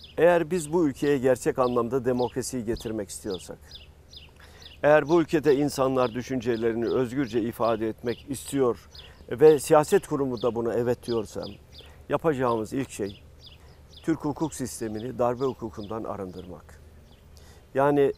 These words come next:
on iki Mart dona-, dönemi olabilir, on iki Eylül dönemi olabilir, yirmi Temmuz'dan sonraki dönem olur. Yani o hal dönemlerinde, olağanüstü hal dönemlerinde,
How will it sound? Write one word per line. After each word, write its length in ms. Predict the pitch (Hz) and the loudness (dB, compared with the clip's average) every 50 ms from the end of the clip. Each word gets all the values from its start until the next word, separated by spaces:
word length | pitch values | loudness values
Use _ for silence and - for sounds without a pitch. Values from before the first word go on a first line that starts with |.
| - - - - - - - - - - - - - | -8 -20 -20 -20 -20 -20 -20 -20 -20 -20 -12 -2 2
on 140 | 135 147 143 | 2 2 2
iki 220 | 139 - - 139 | 0 -2 -4 -2
Mart 320 | 131 131 127 123 - - | 2 2 2 2 2 -2
dona-, 360 | - 131 131 127 113 - 120 117 | -4 -2 -2 -2 -2 -4 -4 -4
dönemi 320 | 127 123 123 123 120 123 | -2 0 0 0 0 0
olabilir, 480 | 117 117 120 123 120 110 120 120 117 107 | 0 0 2 0 0 0 -2 -4 -4 -2
on 180 | 98 123 127 | -2 -2 -2
iki 220 | 127 120 - - 120 | -4 -6 -4 -4 -2
Eylül 260 | 113 117 120 117 110 | -2 -2 -4 -4 -4
dönemi 340 | 123 117 120 120 117 120 117 | -4 -2 -2 -2 -2 -2 -2
olabilir, 580 | 110 117 110 117 113 107 120 110 110 117 113 | -2 -2 -2 -2 -4 -4 -6 -6 -6 -6 -6
yirmi 340 | 101 104 113 120 117 123 117 | -8 -8 -6 -6 -6 -6 -8
Temmuz'dan 500 | - - 117 120 120 117 107 104 113 113 | -4 -4 -4 -4 -4 -6 -4 -4 -4 -4
sonraki 460 | 110 - 113 107 117 110 - 120 107 | -4 -6 -6 -6 -6 -6 -8 -10 -8
dönem 300 | 110 110 110 113 110 113 | -6 -4 -4 -4 -4 -4
olur. 240 | 110 107 107 107 104 | -6 -6 -6 -8 -6
Yani 280 | 104 113 127 139 139 - - | -4 -4 -4 -2 -4 -4 -4
o 140 | 113 135 131 | -4 -4 -4
hal 260 | 127 139 127 117 107 | -2 -4 -4 -4 -4
dönemlerinde, 600 | 117 110 110 104 101 101 98 98 92 95 98 87 | -6 -4 -4 -6 -6 -6 -8 -8 -8 -8 -8 -6
olağanüstü 600 | 76 107 113 113 120 127 127 120 107 - - 107 | -6 -4 -4 -2 -2 -2 -2 -4 -6 -6 -8 -6
hal 220 | 101 104 107 98 | -6 -6 -8 -8
dönemlerinde, 680 | 104 101 98 98 92 92 95 98 95 104 107 98 101 | -10 -10 -8 -8 -10 -10 -10 -10 -8 -8 -6 -6 -6